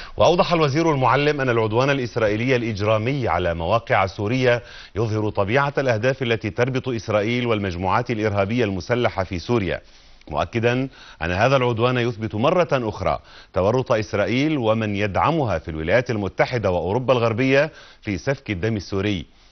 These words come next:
ومنع التوصل إلى وقف العنف والإرهاب بهدف إضعاف سوريا والنيل من مكانتها إقليميا ودوليا.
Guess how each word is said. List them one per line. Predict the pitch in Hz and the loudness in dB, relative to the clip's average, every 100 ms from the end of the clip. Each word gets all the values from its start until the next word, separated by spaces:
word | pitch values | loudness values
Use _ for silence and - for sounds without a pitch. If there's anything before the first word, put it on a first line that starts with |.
| - | -8
ومنع | 80 98 95 | -4 -2 -2
التوصل | 87 - 110 - 147 | -2 -2 -2 -2 -2
إلى | 147 95 | -2 -2
وقف | 82 117 - 110 | 0 -2 -2 -4
العنف | 95 95 139 104 | -2 0 -2 -2
والإرهاب | 98 98 90 101 139 143 139 - - | -2 -2 0 2 2 0 -10 -18 -10
بهدف | 90 95 98 95 | -4 -2 -2 -2
إضعاف | 101 92 123 143 | 0 2 2 0
سوريا | - 131 113 110 | -2 0 2 0
والنيل | 98 104 117 104 | 0 0 0 -2
من | 98 | -2
مكانتها | 95 87 90 104 - 98 87 | -4 -2 -2 -2 -4 -2 -2
إقليميا | 85 98 92 101 90 | -2 -4 -2 -2 -2
ودوليا. | 85 82 80 90 78 58 | -2 -2 -2 -2 -4 -6